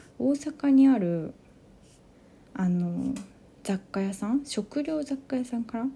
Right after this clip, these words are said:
な？のウェブサイトがあって、そこでマーコさんっていう方が、マーコさんっていうメルボルン、違う、今、あ、メルボルンか。メルボルンで今働いてらっしゃる方が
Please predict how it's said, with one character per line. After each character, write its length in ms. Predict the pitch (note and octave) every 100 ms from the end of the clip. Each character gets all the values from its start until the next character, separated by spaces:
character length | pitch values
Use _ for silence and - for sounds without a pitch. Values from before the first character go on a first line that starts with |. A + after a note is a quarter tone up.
| - - - -
な？ 80 | B3+
の 180 | G3 - - - - -
ウ 40 |
ェ 80 | G3+
ブ 100 | F#3+
サ 160 | F#3+ G3
イ 80 | F3+
ト 140 | E3+
が 120 | E3+
あ 40 | F3+
っ 40 | - -
て、 280 | G3 F#3+ F3+ - - - - -
そ 100 | -
こ 160 | -
で 100 | G#3+
マ 200 | A3 B3+
ー 60 | B3
コ 120 | F#3+
さ 160 | F3+ E3
ん 60 |
っ 20 | -
て 160 | -
い 80 | -
う 100 | -
方 360 | - - - -
が、 140 | - - - - -
マ 160 | A#3+ A#3+
ー 40 |
コ 120 | G3+
さ 140 | F#3 F#3
ん 60 |
っ 20 | F#3
て 120 | -
い 120 | C#3
う 280 | - - -
メ 120 | F#3+
ル 180 | G3 A#3+
ボ 180 | B3 C4+
ル 180 | A#3+ F#3
ン、 1120 | E3+ E3 E3+ C3 C3 - - - - - G#3+ - - - - - - - -
違 60 |
う、 220 | G3+ G3 -
今、 320 | A3+ A3 -
あ、 80 | G3 - -
メ 100 | G#3+
ル 80 | G#3+
ボ 160 | A3
ル 100 | G3+
ン 60 | F#3
か。 160 | - -
メ 100 | G#3+
ル 120 | A3
ボ 160 | A#3 C4
ル 140 | A#3+
ン 140 | G#3+ G3+
で 340 | A#3 A#3+ G#3
今 200 | G#3+ G3+
働 440 | F#3+ G3 - G3 G3
い 40 |
て 180 | F#3+ F#3+
ら 100 | G3
っ 40 |
し 200 | G3 -
ゃ 40 | G3
る 100 | F#3+
方 320 | F#3+ F#3 F#3
が 340 | F#3 A3 G3